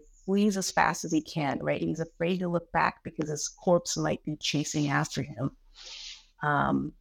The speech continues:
and it's just a really <laughs> brilliant and humorous piece. Um, and I think this piece sums up why Lu Xun kept death close at hand,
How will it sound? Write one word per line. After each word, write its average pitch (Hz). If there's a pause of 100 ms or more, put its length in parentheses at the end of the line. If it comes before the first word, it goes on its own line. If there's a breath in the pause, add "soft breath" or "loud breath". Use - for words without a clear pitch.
(380)
and 156
it's -
just -
a 160
really 170 (220)
<laughs> 160
brilliant 160
and 147
humorous 151
piece. - (440 loud breath)
Um, 139 (380)
and 214
I 226
think 285
this -
piece 247
sums 208
up 202
why 170
Lu 160
Xun 165
kept - (380)
death 160
close 147
at -
hand, 160